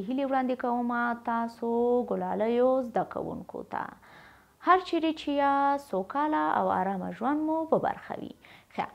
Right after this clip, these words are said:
ګرانو زده کوونکو، راځو د تل په څیر خپل درس شروع کوو. ښه، زموږ تیر لوست چې څلور دېرشتم لوست و، موضوع مو د جماعت ادبونه.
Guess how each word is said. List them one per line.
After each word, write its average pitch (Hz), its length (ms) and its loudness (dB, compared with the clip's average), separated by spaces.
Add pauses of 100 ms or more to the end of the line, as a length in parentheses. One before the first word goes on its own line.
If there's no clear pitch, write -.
(240)
ګرانو 403 280 2
زده 339 160 2
کوونکو، 339 560 0
راځو 190 260 4
د 175 120 -2
تل 302 200 -4
په 330 180 -4
څیر 330 340 -2
خپل 170 440 0 (440)
درس 339 460 4
شروع 147 240 -2
کوو. - 300 -8 (400)
ښه، - 100 -2 (340)
زموږ 403 360 2
تیر 392 260 8
لوست 285 680 4
چې 175 280 2 (200)
څلور 180 300 2
دېرشتم 175 520 -4
لوست 175 460 2
و، 320 160 0
موضوع 196 420 0
مو 254 280 2
د 208 120 -2
جماعت 208 680 -2
ادبونه. - 560 -8